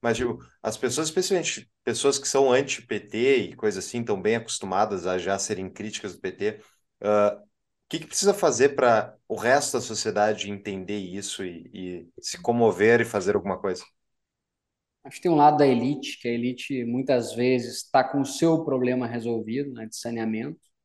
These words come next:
Speaker 2: Então, pra ele, saneamento não é um problema. Então, toda vez que ele escuta, naturalmente ele já isola aquilo como um problema que não me atinge. Diferente da segurança. A segurança atinge todas as pessoas.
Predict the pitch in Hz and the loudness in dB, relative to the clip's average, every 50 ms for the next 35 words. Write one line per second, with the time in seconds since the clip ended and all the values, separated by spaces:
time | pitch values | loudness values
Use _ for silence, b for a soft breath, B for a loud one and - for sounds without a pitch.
0 | - 120 120 - - 143 156 156 196 175 170 160 147 147 160 175 180 196 190 - | -14 -14 -10 -4 -2 -2 -2 2 4 6 6 8 8 8 8 8 8 6 4 2
1 | - 202 185 175 170 165 170 180 175 - 190 175 175 185 208 202 175 170 175 185 | 0 -2 0 0 2 2 2 0 0 -2 -2 0 2 2 2 2 2 2 0 -2
2 | 175 202 - 185 175 165 151 131 127 - - - 165 160 156 170 170 - - - | -4 -4 -4 0 0 0 0 0 -4 -8 -6 -2 0 0 2 0 -2 -2 2 2
3 | 170 170 165 165 - _ _ _ _ _ _ _ - - - - - - - 220 | 4 4 2 0 -4 _ _ _ _ _ _ _ -16 -14 -12 -12 -6 -2 0 0
4 | 226 214 - 147 - B B B B B B B B B B B - 165 165 175 | 0 0 -6 -10 -10 B B B B B B B B B B B -2 2 2 2
5 | 175 - 190 185 175 160 156 160 175 175 - - 190 180 165 160 175 180 175 151 | 4 6 6 6 6 6 4 4 4 2 0 -2 -2 0 4 4 6 6 6 4
6 | 123 139 147 156 170 170 165 156 - - 156 156 165 165 - 165 170 170 170 165 | 6 8 10 10 10 10 10 6 2 0 -4 -6 -6 -6 -8 -6 -6 -4 -2 2
7 | 175 170 147 143 156 156 160 156 - 160 156 151 160 156 147 - - 147 139 131 | 4 4 6 6 6 6 4 2 0 -2 0 0 0 0 -2 -2 -2 0 0 0
8 | 127 - - _ _ _ _ _ _ _ _ _ _ _ _ _ _ _ _ _ | 0 -4 -8 _ _ _ _ _ _ _ _ _ _ _ _ _ _ _ _ _
9 | _ _ - 127 135 135 135 143 135 139 135 - 156 147 151 - 156 175 165 139 | _ _ -12 -10 -8 0 2 4 4 4 2 0 -2 -2 0 0 0 2 2 2
10 | 127 120 - - - - _ _ _ _ - 117 - - 127 120 120 120 120 123 | 0 -2 -4 -8 -12 -16 _ _ _ _ -18 -16 -12 -10 -6 -4 -2 -2 -2 -2
11 | 123 - 143 135 - - 143 135 135 - 139 135 139 143 - - 160 147 - - | -4 -6 -8 -10 -8 -8 -8 -8 -6 -6 -6 -6 -6 -6 -6 -8 -10 -10 -8 -8
12 | 143 131 123 - | -10 -10 -10 -12